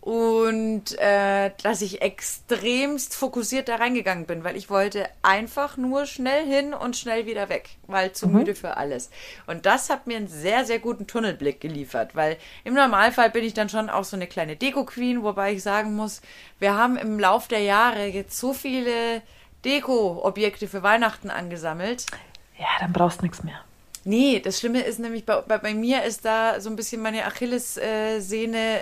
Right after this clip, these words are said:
Speaker 1: ähm, die Achillesferse, die, die Metro.
Speaker 2: Mhm.
Speaker 1: Ja, die haben nämlich diese Riesenfiguren.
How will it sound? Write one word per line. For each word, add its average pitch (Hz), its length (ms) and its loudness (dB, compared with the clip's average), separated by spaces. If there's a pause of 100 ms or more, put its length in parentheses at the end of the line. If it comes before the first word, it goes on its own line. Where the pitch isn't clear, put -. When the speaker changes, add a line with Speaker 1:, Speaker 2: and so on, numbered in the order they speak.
(140)
Speaker 1:
ähm, 190 480 0 (480)
die 208 60 -8
Achillesferse, 214 880 2
die, 196 260 -6
die 190 120 -4
Metro. 185 480 -2 (480)
Speaker 2:
Mhm. 180 640 4
Speaker 1:
Ja, 185 200 -6 (320)
die 220 60 -2
haben 220 60 0
nämlich 254 180 2
diese 247 200 0
Riesenfiguren. 233 840 0